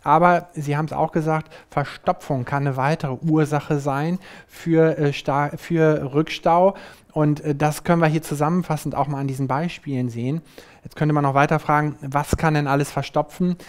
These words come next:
Die meisten von Ihnen haben da wahrscheinlich gleich an die Rohrleitung gedacht. Ich denke da aber noch mal weiter, ähm, auch Pumpen können verstopfen. Das heißt, auch die Kommunen, müssen wir sehen, haben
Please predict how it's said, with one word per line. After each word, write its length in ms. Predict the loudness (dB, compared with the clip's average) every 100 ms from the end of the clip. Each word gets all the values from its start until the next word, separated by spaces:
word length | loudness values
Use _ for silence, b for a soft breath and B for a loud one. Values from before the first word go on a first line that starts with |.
| B -6
Die 60 |
meisten 260 | -2 -2 -4
von 140 | -6
Ihnen 200 | -2 -2
haben 120 | 0 0
da 120 | 2
wahrscheinlich 400 | 0 0 -4 0
gleich 220 | 0 0
an 80 | -2
die 80 | 0
Rohrleitung 520 | 2 4 2 0 -2
gedacht. 420 | 0 -2 -4 -12 _ _ _ _ _ _ _ _ -20 -6
Ich 160 | -6
denke 200 | -2 -2
da 120 | 0 0
aber 140 | 0
noch 120 | -2
mal 200 | -4 -2
weiter, 400 | -2 -2 -2 -4 -4 B B B -4
ähm, 300 | -2 0 -2
auch 360 | 0 2 2 -2 _ _
Pumpen 360 | 0 0 0 -4
können 200 | -4 -6
verstopfen. 520 | -8 -12 -12 -10 -10
Das 120 | -4
heißt, 220 | -4 -2
auch 100 | -6
die 120 | -8
Kommunen, 580 | -12 -6 -2 0 2 0
müssen 200 | -2 -2
wir 120 | -4
sehen, 280 | -2 -4 -4
haben 280 | -2 -2 -4